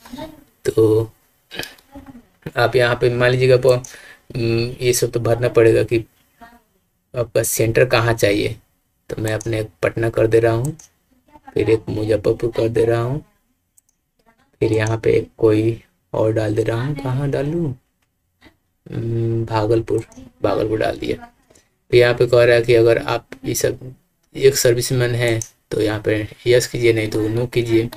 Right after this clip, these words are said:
फिर कह रहा है कि whether suffering from cerebral palsy,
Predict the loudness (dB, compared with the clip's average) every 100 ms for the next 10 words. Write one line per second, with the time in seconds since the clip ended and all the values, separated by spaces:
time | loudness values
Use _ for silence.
0 | -16 _ -20 -20 _ _ 0 2 4 2
1 | 2 2 2 4 4 6 6 6 4 0
2 | -2 -4 -2 -2 -2 -2 0 2 2 0
3 | 0 -2 -2 -2 -2